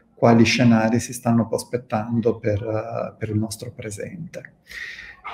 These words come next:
Ci tengo a ringraziare, eh, in questo avvio di progetto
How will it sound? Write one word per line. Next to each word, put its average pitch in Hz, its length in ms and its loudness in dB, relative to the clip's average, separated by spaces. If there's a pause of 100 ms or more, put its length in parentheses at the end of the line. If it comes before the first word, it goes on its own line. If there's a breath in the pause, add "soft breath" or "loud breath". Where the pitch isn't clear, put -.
(140 loud breath)
Ci 131 220 4
tengo 131 600 10
a - 360 0
ringraziare, 120 1300 2
eh, 127 640 -4
in 123 140 -2
questo 110 760 0
avvio 120 400 2
di 113 120 0
progetto 123 800 2